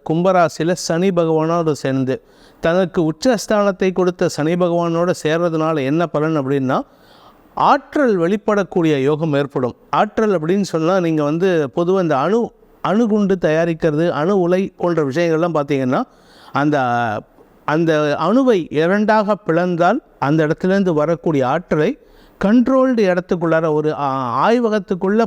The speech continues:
பண்ணினா அதை எனர்ஜியா மாத்தலாம். நமக்கு வந்து கரண்ட் சப்ளை பண்றதுக்கெல்லாம் பயன்படுத்திக்கலாம். அதே கண்ட்ரோல்டு ஸ்டேட்டஸ்ல இல்லாம, கண்ட்ரோல்டா இல்லாம ஓப்பன் இடத்துல வெடிச்சா உலகத்தையே பாதிக்கக்கூடிய வாய்ப்பை ஏற்படுத்தி கொடுக்கும் அந்த அணு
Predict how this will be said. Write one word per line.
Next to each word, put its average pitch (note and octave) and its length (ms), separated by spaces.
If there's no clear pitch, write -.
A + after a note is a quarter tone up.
பண்ணினா E3+ 380
அதை C#3 300
எனர்ஜியா F3 420
மாத்தலாம். D3+ 500
நமக்கு D#3 360
வந்து D3+ 340
கரண்ட் E3+ 320
சப்ளை D#3+ 420
பண்றதுக்கெல்லாம் C#3+ 460
பயன்படுத்திக்கலாம். B2+ 640
அதே D#3 400
கண்ட்ரோல்டு G3+ 540
ஸ்டேட்டஸ்ல F#3 420
இல்லாம, D3+ 320
கண்ட்ரோல்டா F#3 540
இல்லாம D3+ 400
ஓப்பன் G#3+ 440
இடத்துல E3+ 440
வெடிச்சா D3+ 440
உலகத்தையே F#3+ 580
பாதிக்கக்கூடிய F3+ 840
வாய்ப்பை C#3 440
ஏற்படுத்தி C#3 440
கொடுக்கும் C3 460
அந்த C#3+ 320
அணு D#3 420